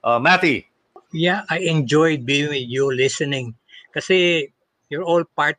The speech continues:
Speaker 2: of the big, big, uh, era of commercials. So,
Speaker 1: Hmm.
Speaker 2: sabi ko nga, I would enjoy if, uh, Mike could do another C D of just like Jo Marie Chan.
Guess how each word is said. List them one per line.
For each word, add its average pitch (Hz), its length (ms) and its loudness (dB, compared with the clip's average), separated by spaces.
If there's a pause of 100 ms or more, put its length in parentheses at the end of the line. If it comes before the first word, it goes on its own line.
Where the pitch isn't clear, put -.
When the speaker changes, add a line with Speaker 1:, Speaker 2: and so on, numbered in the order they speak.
Speaker 2:
of 131 220 -8
the 123 80 -8
big, 135 300 -8 (800)
big, 143 260 -10
uh, 117 120 -10 (100)
era 160 240 -6
of 143 160 -10
commercials. 131 760 -6 (420)
So, 165 380 -2
Speaker 1:
Hmm. - 80 -8
Speaker 2:
sabi 160 260 -4
ko 170 160 -2
nga, 156 220 -6 (420)
I 143 80 -4
would 147 240 -4
enjoy 156 400 -2
if, 131 320 -10
uh, 123 400 -8
Mike 131 320 -6
could 117 160 -10
do 131 240 -4
another 127 560 -4
C 160 280 -4
D 147 200 -10
of 127 160 -10 (400)
just 131 180 -8
like 131 220 -4
Jo 143 120 -4
Marie 131 200 -2
Chan. 127 320 -6